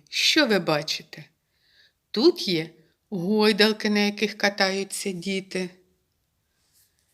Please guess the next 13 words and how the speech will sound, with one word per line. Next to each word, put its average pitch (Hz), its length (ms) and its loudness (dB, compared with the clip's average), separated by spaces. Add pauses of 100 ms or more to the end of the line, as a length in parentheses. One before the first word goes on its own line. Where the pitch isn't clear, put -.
(180)
Є 190 420 0 (240)
пісочниця, 247 1200 2 (420)
де 226 180 4
граються 214 720 4
дітки 208 400 -2
з 208 100 -4
піском. 214 920 -2 (1200)
Є 175 240 4
місце 180 560 2
для 151 220 2
гри 160 440 0 (240)
з 165 100 -10
м'ячем. 220 840 4